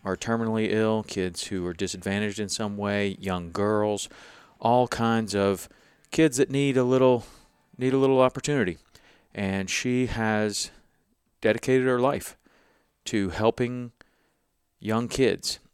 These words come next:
And the work that she has done through fishing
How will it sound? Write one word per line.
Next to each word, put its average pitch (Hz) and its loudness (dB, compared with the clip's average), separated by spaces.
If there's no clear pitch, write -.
And 90 -6
the 95 -2
work 117 0
that - -4
she 127 -2
has 131 -6
done 98 -4
through 120 2
fishing 98 -2